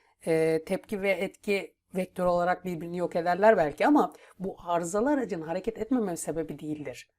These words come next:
Neden? Tepki kuvveti,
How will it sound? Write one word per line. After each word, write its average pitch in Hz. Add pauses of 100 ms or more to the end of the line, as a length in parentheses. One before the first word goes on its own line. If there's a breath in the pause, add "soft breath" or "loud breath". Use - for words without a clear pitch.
(760)
Neden? 233 (920)
Tepki 175
kuvveti, 302